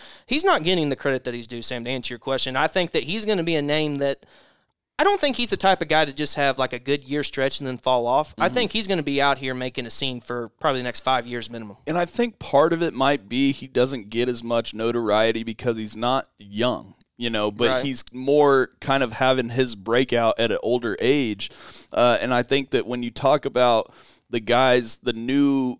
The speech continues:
Speaker 2: kind of Americans like you were talking about,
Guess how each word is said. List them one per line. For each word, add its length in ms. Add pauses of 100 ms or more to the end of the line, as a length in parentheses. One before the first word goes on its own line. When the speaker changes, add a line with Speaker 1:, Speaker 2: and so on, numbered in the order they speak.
Speaker 2:
kind 200
of 100
Americans 680
like 180
you 80
were 100
talking 380
about, 380